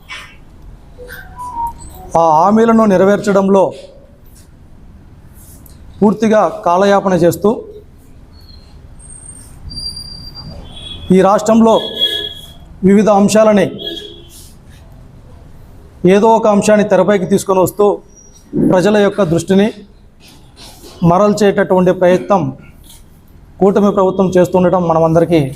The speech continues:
తెలిసినటువంటి విషయమే. ఈ సందర్భంలో మా నాయకుడు జగన్మోహన్ రెడ్డి గారు ఇప్పటికే పలుమార్లు,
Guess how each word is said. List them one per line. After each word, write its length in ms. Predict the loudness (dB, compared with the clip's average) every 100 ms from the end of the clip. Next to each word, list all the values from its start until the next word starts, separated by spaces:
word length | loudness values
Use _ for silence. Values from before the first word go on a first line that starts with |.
| -16 -8 -2
తెలిసినటువంటి 500 | 0 0 0 0 0
విషయమే. 300 | 0 0 -2 -4 -14 -20 -20 -20 -20 -20 -20 -20 -20 -20 -20 -20 -20 -20 -20 -20 -20 -20 -20 -20 -4 2
ఈ 40 | 2 4
సందర్భంలో 580 | 2 2 2 2 4 2 0 -6 -18 -20 -20 -20 -20 -20 -20 -20 -20 -20 -20 -4 0
మా 80 | 2 2
నాయకుడు 260 | 2 0 2
జగన్మోహన్ 320 | 2 2 2
రెడ్డి 140 | 2 2
గారు 160 | 0 -2 -10 -18 -20 -20 -20 -20 -20 -20 -20 -20 -20 -20 -20 -20 -20 -20 -20 -18 -16 -4 -2
ఇప్పటికే 400 | 0 0 2 2 0 -2 -12 -18 -2
పలుమార్లు, 540 | 0 2 4 2 2